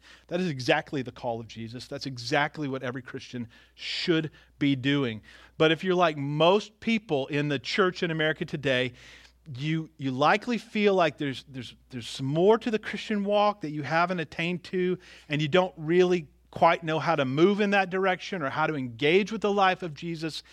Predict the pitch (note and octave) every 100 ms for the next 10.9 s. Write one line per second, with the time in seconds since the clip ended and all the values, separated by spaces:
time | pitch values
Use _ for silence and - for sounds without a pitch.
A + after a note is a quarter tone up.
0 | - - _ B2+ C3 E3 D#3 F3 F#3 F3
1 | D#3+ F3 D3 D3+ D3+ C#3+ - D3 C3+ C#3
2 | - B2 - A#2 - - F3+ F3 - F#2+
3 | _ - - - _ - B2 C3 E3 E3+
4 | F3+ D3 D3 - B2+ A#2+ A2 G2+ G#2 F2+
5 | - - _ _ _ _ _ _ - D3+
6 | D3 F3+ D#3+ D#3 C3+ - - A#2+ G#2 -
7 | - _ - D3 F#3+ A3+ G#3+ D#3+ D#3 D#3
8 | E3 - F3+ D#3 - D3 - C#3 C#3 B2+
9 | - D#3+ C3+ - - C#3+ B2 C3 D#3 -
10 | C#3 - A#2 - - D#3+ E3 F#3+